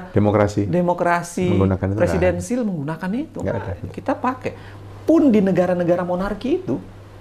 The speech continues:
Speaker 2: itu udah puluhan tahun nggak dipakai pasal itu. Ditinggalkan. Kalaupun masih ada di mereka, ditinggalkan. Paling yang ribut-ribut masih pakai kan, ya, Thailand kemarin. <clears throat>
Speaker 1: Iya,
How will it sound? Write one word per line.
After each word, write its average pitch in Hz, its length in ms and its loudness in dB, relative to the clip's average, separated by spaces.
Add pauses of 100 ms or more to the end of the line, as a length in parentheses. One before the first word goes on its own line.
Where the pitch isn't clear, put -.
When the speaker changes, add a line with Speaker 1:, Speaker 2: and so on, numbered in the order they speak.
(260)
Speaker 2:
itu 247 320 4
udah 233 160 0
puluhan 226 480 0
tahun 226 420 0 (560)
nggak 214 240 4
dipakai - 480 -12
pasal 202 320 -6
itu. - 160 -8 (760)
Ditinggalkan. 285 580 4 (1400)
Kalaupun 208 480 6
masih 214 240 2
ada 208 240 6
di 202 160 6
mereka, 202 560 0 (320)
ditinggalkan. 277 720 0
Paling 240 320 0
yang 208 400 -4
ribut-ribut 185 560 -2
masih 180 240 -2
pakai 180 320 -4
kan, 339 160 -12 (160)
ya, 139 400 -4 (560)
Thailand 98 480 2
kemarin. 98 340 -2 (220)
<clears throat> - 160 2
Speaker 1:
Iya, 101 320 6